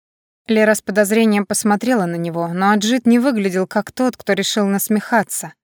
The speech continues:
Напротив, выглядел собранным и совершенно серьезным.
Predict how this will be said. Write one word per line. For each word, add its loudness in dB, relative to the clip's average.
Напротив, -2
выглядел 0
собранным -2
и -4
совершенно -2
серьезным. -4